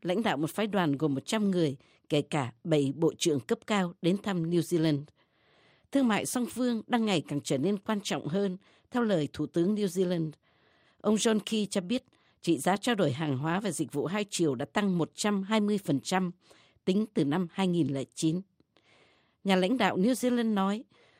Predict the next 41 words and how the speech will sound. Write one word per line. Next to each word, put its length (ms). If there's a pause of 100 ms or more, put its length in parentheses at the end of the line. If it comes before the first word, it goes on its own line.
(120)
thỏa 120
thuận 260
này 340
phản 180
ánh 320
mối 120
quan 220
hệ 260
đang 200
phát 140
triển 300
giữa 180
hai 180
nước 260
đối 200
tác 260 (140)
thân 160
cận 260 (100)
trong 180
khu 120
vực, 220 (600)
giữa 180
lúc 160
hai 140
bên 240
đánh 200
dấu 200
kỷ 160
niệm 240
bốn 180
mươi 80
năm 260 (120)
thiết 180
lập 140 (160)
quan 180
hệ 220
bang 220
giao 240
trong 220
năm 180
nay. 240